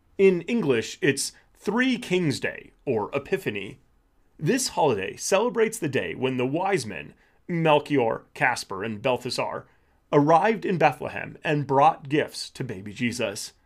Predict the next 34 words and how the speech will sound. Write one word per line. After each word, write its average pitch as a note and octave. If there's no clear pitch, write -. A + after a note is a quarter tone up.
Spanish A#3
children A#2
write C#3+
letters C3
to C#3
the C3
three D#3
kings A2+
instead F3+
of D3+
Santa G#3+
Claus B2
and E3+
leave F3+
their C#3+
shoes E3
out -
so F#3+
that C#3
the C3+
kings C#3
will D#3
fill A#3
them F2+
with A#2+
gifts. C#3
The F#3+
children G3+
make D3+
sure A#2+
they G#2+
behave G#2
well, C#3
because A#2+